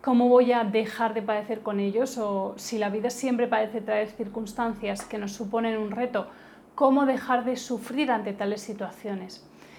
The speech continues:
Y quizás a ti se te ocurran muchas otras cosas y también está bien.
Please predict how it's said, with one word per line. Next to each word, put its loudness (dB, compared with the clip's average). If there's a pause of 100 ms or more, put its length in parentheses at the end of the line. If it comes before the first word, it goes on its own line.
(520)
Y 4
quizás 4
a 10
ti 8
se 6
te 8
ocurran 8
muchas 6
otras 2
cosas 0
y 2
también 4
está 2
bien. 2